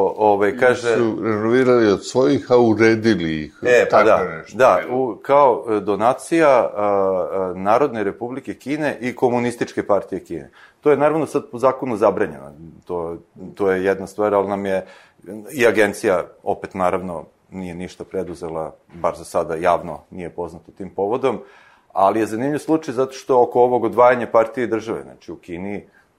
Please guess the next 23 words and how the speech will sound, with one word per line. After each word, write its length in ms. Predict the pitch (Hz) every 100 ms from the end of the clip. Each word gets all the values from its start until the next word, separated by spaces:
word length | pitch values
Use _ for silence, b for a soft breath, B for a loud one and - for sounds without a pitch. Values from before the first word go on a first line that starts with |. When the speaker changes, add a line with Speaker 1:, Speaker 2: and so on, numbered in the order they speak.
| _ _ _ _ _
Speaker 1:
partija 460 | - 85 - 104 101
je 440 | 101 101 98 - _
isto 380 | 76 107 110 113
ono 100 | 110
što 140 | 107 117
je 40 |
bila 280 | 104 120 117
kod 140 | 117
nas 320 | 135 104 -
nekad, 340 | 90 98 - 78 _
znači 380 | 71 - 85 73
deo 280 | - 85 87
praktično 540 | 87 - - - - 92
državnog 460 | 95 101 110 90
aparata 640 | 95 - 92 98 - 160 160 B B B B _ -
i, 240 | 196 170 -
što 200 | - 107
je 80 |
još 160 | 110 113
posebno 380 | 123 131 156 135
zanimljivo, 560 | 123 131 135 110 82 b b b b -
nema 580 | 90 104 127 139 131 - - _ _
posebnog 600 | - 123 - 131 104 90